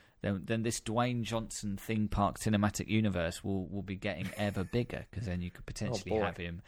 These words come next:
Speaker 1: at Gardaland, in, in Jumanji, you could have him at Disney on the Jungle Cruise, we've got him at Universal on Supercharged.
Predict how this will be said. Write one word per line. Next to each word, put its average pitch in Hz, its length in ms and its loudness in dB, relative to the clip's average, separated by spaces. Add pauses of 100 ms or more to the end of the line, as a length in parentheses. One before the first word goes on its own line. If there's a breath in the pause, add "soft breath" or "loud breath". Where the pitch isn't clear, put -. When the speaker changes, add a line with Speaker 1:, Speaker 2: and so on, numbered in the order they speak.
(240 soft breath)
Speaker 1:
at - 220 -8
Gardaland, 127 960 6 (420 soft breath)
in, - 240 -12
in 92 160 -4
Jumanji, 123 640 -2
you 110 80 -2
could 90 120 -4
have 95 200 -2
him 92 120 -2
at 71 200 -12
Disney 117 640 8 (300 soft breath)
on 92 100 -2
the 92 80 2
Jungle 98 400 4
Cruise, 117 480 0
we've 104 80 -6
got 98 180 -2
him 95 120 2
at 90 80 -2
Universal 120 1120 6 (720 loud breath)
on 95 460 2
Supercharged. 139 1200 2